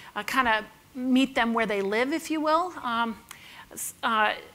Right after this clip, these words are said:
in, in order to be-, best serve them. But, uh,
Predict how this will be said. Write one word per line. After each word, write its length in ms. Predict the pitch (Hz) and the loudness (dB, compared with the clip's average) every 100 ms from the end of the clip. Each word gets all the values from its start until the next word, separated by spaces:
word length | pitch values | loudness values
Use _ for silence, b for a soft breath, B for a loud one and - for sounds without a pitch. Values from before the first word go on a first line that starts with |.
| - | -8
in, 380 | 262 240 233 226 | -8 -4 -4 -4
in 200 | 233 226 | -4 -2
order 200 | 233 240 | -2 -2
to 140 | 240 | -2
be-, 260 | 214 214 - - | -2 0 -2 -4
best 380 | 220 226 - | -4 -2 -4
serve 280 | - 220 226 | -4 -4 -4
them. 320 | 247 262 294 285 B B B | -2 -2 -2 -6 B B B
But, 440 | 220 208 220 220 - | -6 0 0 0 0
uh, 360 | 233 226 233 | 2 4 2